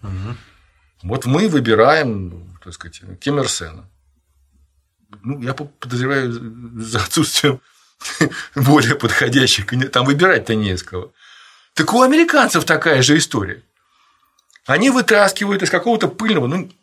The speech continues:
Speaker 2: довольно комфортабельного чулана Ли Сен Мана, я умею рифмовать, который профессор политологии, ему там триста восемьдесят лет,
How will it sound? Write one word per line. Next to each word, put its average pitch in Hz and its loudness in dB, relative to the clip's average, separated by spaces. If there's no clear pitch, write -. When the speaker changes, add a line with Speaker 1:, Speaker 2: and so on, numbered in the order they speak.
Speaker 2:
довольно 139 2
комфортабельного 127 0
чулана 113 0
Ли 151 4
Сен 254 2
Мана, 117 2
я 101 0
умею 107 -2
рифмовать, 120 -6
который 160 0
профессор 156 2
политологии, 156 0
ему 208 2
там - 0
триста - 0
восемьдесят 156 0
лет, - 4